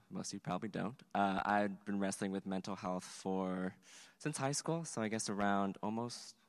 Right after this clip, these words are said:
almost a decade, um, uh, primarily with anxiety and depression. And if you've never had or experienced what anxiety is, uh, imagine going to Starbucks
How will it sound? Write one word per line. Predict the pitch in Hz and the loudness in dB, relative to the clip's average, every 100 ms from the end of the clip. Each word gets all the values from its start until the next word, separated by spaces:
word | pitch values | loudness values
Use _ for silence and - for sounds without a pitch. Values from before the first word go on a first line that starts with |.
| - _ _ - | -20 _ _ -4
almost | 104 107 110 | 0 2 2
a | |
decade, | 101 101 - 127 147 - - - - - - | 4 4 4 -2 -4 -10 -12 -12 -12 -6 6
um, | 98 101 95 90 87 - _ | 8 10 6 2 -2 -8 _
uh, | 92 90 90 - - - | 4 6 4 -2 -12 2
primarily | 110 107 107 101 | 4 6 4 2
with | 98 | 2
anxiety | 98 98 98 98 98 | 2 4 4 4 2
and | 98 95 | 2 0
depression. | - 92 92 95 92 92 | -2 -2 -2 -2 -2 -4
And | 92 92 | -4 -6
if | - | -4
you've | 92 95 90 | -4 -4 -4
never | 95 92 90 90 92 - - - - - _ | -2 -2 -2 -4 -6 -12 -20 -20 -20 -20 _
had | - 170 180 170 | -4 2 2 4
or | 135 | 2
experienced | 123 - 135 135 131 120 | 2 2 6 6 6 2
what | 120 110 | 2 4
anxiety | 104 101 98 95 98 | 4 4 4 4 2
is, | 78 92 95 - - - | 2 2 0 0 -4 2
uh, | 98 95 87 | 4 4 4
imagine | 101 104 107 104 104 104 104 95 | 2 4 4 4 2 2 2 0
going | 98 98 98 | 2 2 2
to | - | 0
Starbucks | - 98 95 90 92 - - - | 0 2 4 4 0 -2 -4 -6